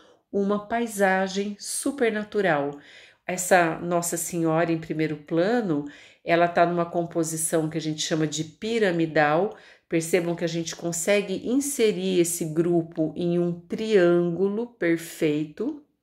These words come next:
um triângulo equilátero, e atrás dela eu tenho toda uma perspectiva, toda uma profundidade.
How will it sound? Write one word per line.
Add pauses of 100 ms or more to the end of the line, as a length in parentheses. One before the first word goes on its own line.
(760)
um
triângulo
equilátero, (380)
e
atrás
dela
eu
tenho (280)
toda
uma
perspectiva, (520)
toda
uma
profundidade.